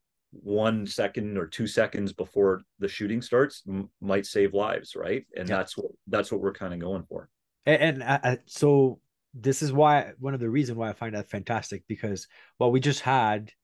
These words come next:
Speaker 2: in the last few months, so many cops who got shot in bush, in bush across the country, right? Not just
Speaker 1: Yep.
Speaker 2: Toronto. It happened in O P P. It happened for,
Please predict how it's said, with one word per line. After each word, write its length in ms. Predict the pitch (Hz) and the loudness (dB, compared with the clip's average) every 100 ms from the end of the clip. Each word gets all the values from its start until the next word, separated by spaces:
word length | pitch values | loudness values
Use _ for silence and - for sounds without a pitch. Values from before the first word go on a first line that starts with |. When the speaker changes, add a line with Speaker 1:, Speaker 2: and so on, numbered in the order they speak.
| _ _ _ _ | _ _ _ _
Speaker 2:
in 80 | 113 | -8
the 80 | 110 | 0
last 300 | 110 110 - | 2 0 0
few 140 | 160 | -2
months, 320 | 123 98 101 | -2 -4 -6
so 100 | - | -8
many 140 | 104 101 | -6 -6
cops 280 | - 131 - | -4 -4 -6
who 60 | |
got 180 | 95 85 | -8 -8
shot 300 | - 95 76 - | -8 -8 -8 -10
in 160 | 92 | -10
bush, 320 | 87 - - - | -10 -10 -14 -12
in 100 | 98 | -10
bush 240 | 90 87 | -8 -10
across 320 | - - 147 - | -6 0 2 0
the 80 | |
country, 360 | - 87 - - - | -8 -10 -12 -18 -12
right? 140 | 110 | -6
Not 160 | 120 120 | -4 -4
just 160 | 113 | -4
Speaker 1:
Yep. 60 | - | 2
Speaker 2:
Toronto. 420 | 131 147 107 123 - _ - | 4 4 2 -2 -10 _ -6
It 60 | 127 | 2
happened 360 | 131 131 143 131 | 2 4 2 0
in 120 | 120 | 0
O 120 | 135 | 0
P 160 | 131 117 | 0 -4
P. 260 | 110 110 | -2 0
It 60 | 110 | 0
happened 380 | 113 120 113 104 | -2 -4 -8 -6
for, 360 | 110 104 101 | -4 -2 -4